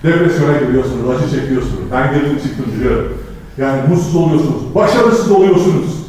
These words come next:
Ben oldum, gayet iyi biliyorum. Yani insanlar sizi eleştiriyorlar. Beni eleştiriyorlar, biliyorum.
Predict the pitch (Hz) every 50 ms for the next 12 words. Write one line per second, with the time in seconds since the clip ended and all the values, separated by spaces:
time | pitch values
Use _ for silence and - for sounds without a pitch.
0 | - - 127 123 131 131 131 131 131 127 - - 107 107 107 104 104 104 101 101
1 | 104 101 104 120 131 - - - - - - - - - - - - - - -
2 | 139 151 165 170 170 175 170 170 - - - - - 165 190 202 - 226 226 226
3 | 226 226 226 226 175 170 214 196 - - - - 180 170 185 185 - - - -
4 | - - - - - - - - - - - - - - - - - - - -
5 | - - 135 135 139 143 135 135 131 - - - 131 135 127 120 117 - - -
6 | - 131 135 147 151 151